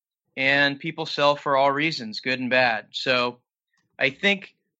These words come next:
we're still gonna have a good two thousand eighteen.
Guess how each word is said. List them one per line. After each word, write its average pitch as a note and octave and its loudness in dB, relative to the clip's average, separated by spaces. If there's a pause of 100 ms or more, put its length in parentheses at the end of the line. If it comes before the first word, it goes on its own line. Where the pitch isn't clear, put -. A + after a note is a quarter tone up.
(300)
we're C#3+ -2
still G#3 2
gonna C#3+ 0
have B2 0
a C3+ -6
good C3 0 (100)
two D3 -6
thousand C3 0
eighteen. B2+ -4